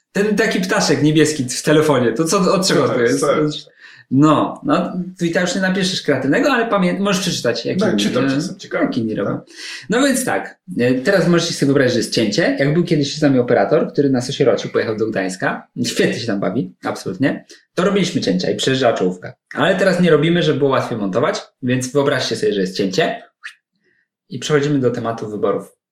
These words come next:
Speaker 1: w P Z P N-ie. A proszę, mamy rekwizyt.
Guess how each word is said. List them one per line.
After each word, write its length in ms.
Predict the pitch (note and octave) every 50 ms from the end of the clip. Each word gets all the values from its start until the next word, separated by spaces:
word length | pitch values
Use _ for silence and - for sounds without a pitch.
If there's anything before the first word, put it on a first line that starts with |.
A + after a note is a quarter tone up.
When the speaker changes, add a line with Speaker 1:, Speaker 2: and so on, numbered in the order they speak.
| _ _
Speaker 1:
w 60 | _
P 120 | _ G#2+ F#2
Z 180 | G2 F#2 -
P 100 | - - -
N-ie. 180 | - - - _ _ _ _ _ _ _ _ _ _ _ _ _ _ _ _ _ _ _ _ _ _ _ -
A 640 | - G#2 A2 A#2 B2+ C3+ C#3+ D3 D#3+ F3 F#3+ F#3 - D#3
proszę, 420 | C#3 C3 B2 A#2 A#2 - - A2
mamy 200 | A2 A#2 C3 C3+
rekwizyt. 680 | C#3 C3+ C3+ - - F3 C#3+ A#2 G2+ F#2 - - -